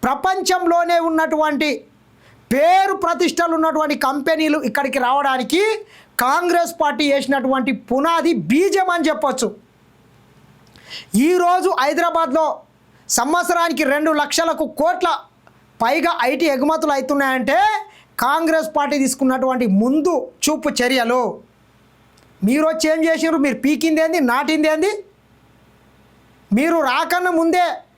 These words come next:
హైటెక్ సిటీ ఉన్నది, మీరు రాకన్నా ముందే రాయజ-, రాయజ హైటెక్ స-, ఐ-,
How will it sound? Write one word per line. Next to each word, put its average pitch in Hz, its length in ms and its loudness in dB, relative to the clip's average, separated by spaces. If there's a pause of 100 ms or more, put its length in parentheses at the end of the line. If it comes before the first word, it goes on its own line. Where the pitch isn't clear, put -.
(240)
హైటెక్ 311 300 -2
సిటీ 320 240 0
ఉన్నది, 320 400 -2 (440)
మీరు 302 300 2
రాకన్నా 320 460 0
ముందే 330 460 0 (640)
రాయజ-, 254 580 0
రాయజ 302 340 0
హైటెక్ 302 380 0
స-, 302 260 0
ఐ-, 277 240 0